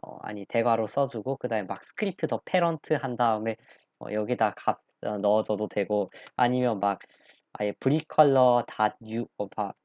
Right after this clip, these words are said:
유 한 다음에, 어, 리얼리 레드 같은 거 넣어도 이런 것도 막 이름으로 지어줄 수 있습니다.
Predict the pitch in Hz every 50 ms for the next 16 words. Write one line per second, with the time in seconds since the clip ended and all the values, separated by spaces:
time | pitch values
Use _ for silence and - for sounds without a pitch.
0 | _ - 104 113 127 131 131 120 139 127 123 123 123 117 113 110 107 113 110 107
1 | - _ _ - 107 104 107 117 123 127 127 127 127 123 107 101 104 101 - 117
2 | 117 113 107 - - 120 107 107 101 101 98 98 98 101 95 107 104 95 - _
3 | _ _ _ _ _ _ _ _ _ _ _ _ _ _ - 117 - 143 156 156
4 | 156 151 143 139 - 143 123 120 120 120 117 120 127 131 127 127 120 120 113 -
5 | - 123 117 113 107 110 107 - - 110 95 - - - 101 95 92 92 90 95
6 | 92